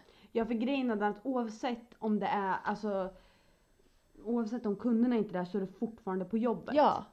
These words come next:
Speaker 1: Det är ju
Speaker 2: Det är
Speaker 1: den
Speaker 2: så här, folk
Speaker 1: grejen,
Speaker 2: som bara,
Speaker 1: alltså,
Speaker 2: "Ja, men du börjar ju
Speaker 1: känslan.
Speaker 2: nio, vad skönt." Ja,
Speaker 1: Ja.
Speaker 2: men alltså, då är jag typ där halv
Speaker 1: Mm,
Speaker 2: nio.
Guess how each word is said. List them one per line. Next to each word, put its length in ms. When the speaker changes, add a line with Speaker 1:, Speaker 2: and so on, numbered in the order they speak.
Speaker 1:
Det 80
är 20
ju 60
Speaker 2:
Det 100
är 40
Speaker 1:
den 20
Speaker 2:
så 60
här, 60
folk 120
Speaker 1:
grejen, 60
Speaker 2:
som 100
bara, 60
Speaker 1:
alltså, 200
Speaker 2:
"Ja, 60
men 20
du 60
börjar 160
ju 120
Speaker 1:
känslan. 180
Speaker 2:
nio, 100
vad 140
skönt." 360
Ja, 80
Speaker 1:
Ja. 100
Speaker 2:
men 100
alltså, 160
då 140
är 40
jag 140
typ 160
där 240
halv 260
Speaker 1:
Mm, 140
Speaker 2:
nio. 300